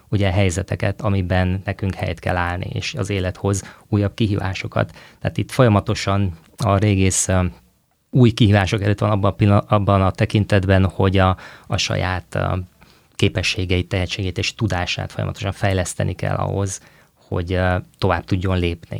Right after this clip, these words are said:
Tehát, hogyha valaki egy régész karriert akar csinálni, azt nem tudja úgy megcsinálni, hogy elvégez egy egyetemet, és akkor felér a csúcsra, és akkor azzal a tudással ő mindent megold. Tehát ez folyamatos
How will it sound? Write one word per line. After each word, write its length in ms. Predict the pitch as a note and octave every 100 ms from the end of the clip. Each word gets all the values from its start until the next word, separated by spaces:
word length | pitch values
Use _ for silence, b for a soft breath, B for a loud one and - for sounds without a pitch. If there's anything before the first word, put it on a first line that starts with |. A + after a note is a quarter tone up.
| G#2+
Tehát, 160 | - -
hogyha 200 | - -
valaki 340 | - A2+ - -
egy 60 | G2+
régész 320 | G#2 A2 -
karriert 420 | - G2+ F#2 -
akar 240 | G#2+ A2 G#2+
csinálni, 420 | - G#2 G#2 G#2+
azt 140 | G#2
nem 100 | C#3+
tudja 240 | C#3+ G#2+ G2
úgy 60 |
megcsinálni, 540 | G2 F2+ - F#2 F#2 F2+
hogy 180 | F#2+ - B B
elvégez 380 | A2 G#2 G2 F#2
egy 100 | F#2+
egyetemet, 540 | F#2+ G2 - G2 G2
és 140 | - -
akkor 240 | - F2+
felér 320 | - G2 F#2
a 60 | F#2
csúcsra, 580 | - G#2 - - A2 A2+
és 180 | B2 -
akkor 240 | A2 F#2+
azzal 240 | G2 F2+ F2
a 40 |
tudással 560 | - G#2 F#2+ F2 G2 F#2+
ő 40 |
mindent 360 | F#2+ F#2 F2+ -
megold. 300 | G2+ G2+ G#2
Tehát 320 | - - -
ez 120 | -
folyamatos 640 | - B2+ G2 F2+ G2+ F#2+